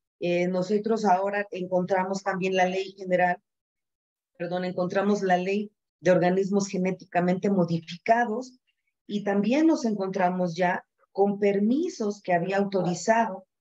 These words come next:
eh, gobiernos anteriores, sobre todo Felipe Calderón,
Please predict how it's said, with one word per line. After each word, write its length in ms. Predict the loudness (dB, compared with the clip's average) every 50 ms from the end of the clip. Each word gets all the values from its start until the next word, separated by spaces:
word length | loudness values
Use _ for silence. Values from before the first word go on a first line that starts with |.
| _ _ _ _ -10
eh, 320 | -8 -6 -4 -4 -6 -2
gobiernos 800 | 0 0 0 0 2 4 4 4 4 2 -2 -4 -6 -6 -6 -6
anteriores, 600 | -6 -8 -2 0 0 2 4 4 2 2 2 0
sobre 180 | -2 -6 -6 -4
todo 220 | -2 -2 -2 0 -2
Felipe 380 | -4 -4 -4 -4 -6 -6 -4
Calderón, 540 | -2 -2 -2 0 2 2 2 2 0 -2 -4